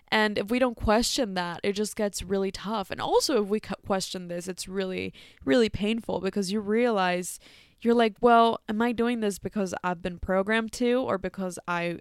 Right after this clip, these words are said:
actually want to?" You know, so it's, like, a whole dilemma. It's a whole ambivalence. And this is a whole other conversation, which if you're ready to, I would encourage you to have, or, you know, <laughs> like, "I wish you luck. I wish you the best." But if you don't want to, if you don't wanna look at it, that's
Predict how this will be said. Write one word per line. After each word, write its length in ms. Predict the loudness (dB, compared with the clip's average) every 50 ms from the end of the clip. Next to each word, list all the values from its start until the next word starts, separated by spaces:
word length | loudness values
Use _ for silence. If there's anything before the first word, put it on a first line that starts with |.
| -10 _ -4
actually 360 | -4 -4 -4 -4 -4 -4 -4
want 320 | -4 -4 -4 -6 -6 -6 -8
to?" 160 | -10 -8 -8 -8 -6
You 140 | -4 -2 0
know, 120 | 0 0 2
so 100 | 2 0
it's, 120 | 0 0
like, 120 | -2 -2
a 60 | -4 -4
whole 580 | -4 -2 2 4 4 6 6 4 4 2 -2 -6 -14 -20 -20 -14 -6 -2
dilemma. 460 | 0 2 2 2 2 2 2 2 0
It's 100 | 0 -2
a 60 | -2
whole 260 | 0 2 2 2 2 2
ambivalence. 500 | 2 0 0 0 -2 -4 -4 -6 -8 -12 -16 -18 -16 -10
And 100 | -4 -2
this 140 | 0 0 0
is 100 | 2 2
a 100 | 2 2
whole 280 | 2 0 0 2 2
other 220 | 2 2 0 0 -2
conversation, 880 | -2 -4 -6 -4 -4 -6 -4 -2 -2 -2 -2 -2 -2 -2 -2 -2 -2
which 360 | -4 -4 -4 -4 -4 -6 -8 -8 -10 -16 -20 -20 -20 _ _
if 160 | -2 0 2
you're 140 | 4 2 2
ready 340 | 4 4 4 4 4 4 2
to, 540 | 0 2 4 4 6 6 6 4 2 0 -2 _ _ -2
I 120 | -2 0
would 140 | 0 0 -2
encourage 420 | -4 -4 -2 -2 -2 -2 -4 -4
you 80 | -4 -4
to 80 | -4
have, 420 | -4 -4 -4 -4 -2 -2 -2 -2 -2
or, 120 | -2 -2
you 100 | -2 -2
know, 200 | -4 -4 -4 -2
<laughs> 80 | -2 -2
like, 140 | -2 0 0
"I 100 | 0 2
wish 320 | 4 4 2 2 0 -2
you 100 | -2 0
luck. 340 | 2 4 4 4 4 4 2
I 80 | -2
wish 220 | -2 -2 -2 -2 -2
you 60 | -6
the 80 | -6 -2
best." 420 | 0 2 2 2 2 -2 -6 -12 -14 -14 -14 -14 -14 -16 -18 -4 2 6
But 100 | 8 8
if 160 | 8 6 6
you 100 | 4 2
don't 380 | 4 4 4 6 6 6 4
want 320 | 4 2 2 4 2 2 0
to, 220 | 0 0 2 2 0
if 80 | 0
you 80 | -2 0
don't 100 | 0 0
wanna 180 | 2 2 0
look 260 | 2 0 0 0 0 0
at 80 | 0
it, 160 | 0 -2 -2 _
that's 260 | 0 0 0 0 -4